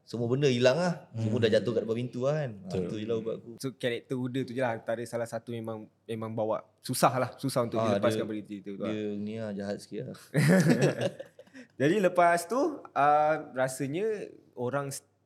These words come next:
Speaker 3: bukanlah, orang dah kenal, dah Bob ni siapa kan sebelum ni.
Speaker 2: Hmm.
Speaker 3: Tapi rasanya antara, ah, series ataupun filem yang betul orang cakap memang sampai keluar kot panggil Daim.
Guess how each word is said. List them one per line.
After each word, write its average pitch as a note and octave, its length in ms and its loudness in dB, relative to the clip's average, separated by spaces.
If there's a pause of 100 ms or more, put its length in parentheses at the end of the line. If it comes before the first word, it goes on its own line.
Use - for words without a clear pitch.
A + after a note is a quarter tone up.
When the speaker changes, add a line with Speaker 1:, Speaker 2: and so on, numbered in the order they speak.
(120)
Speaker 3:
bukanlah, B2+ 440 0
orang B2+ 220 0
dah C#3 100 4
kenal, G#2+ 260 -2
dah A2 140 0
Bob G#2 220 0
ni G#2+ 80 -8
siapa G#2+ 240 -6
kan G2+ 180 -4
sebelum G2+ 220 -10
ni. G2+ 100 -6
Speaker 2:
Hmm. A#2 100 0
Speaker 3:
Tapi G#2 180 -4
rasanya D#3+ 440 -6
antara, C3+ 500 -2 (380)
ah, G#2 760 -6
series A2 540 -6
ataupun G#2 400 -6
filem G#2+ 340 -6
yang G#2 120 -6
betul G#2+ 400 -8
orang G#2+ 160 -6
cakap G#2 320 -6
memang A2 360 -8
sampai A2 300 -8
keluar A#2+ 360 -2
kot D3+ 120 -6
panggil D3+ 220 -4
Daim. C#3+ 380 0